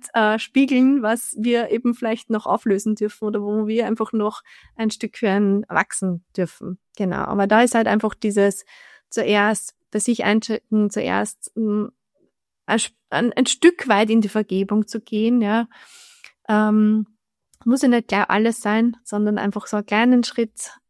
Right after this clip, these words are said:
auf sich selbst zuzugehen und zu sagen, „Ja,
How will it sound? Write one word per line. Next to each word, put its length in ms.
auf 180
sich 200
selbst 380
zuzugehen 640
und 340
zu 140
sagen, 380
„Ja, 300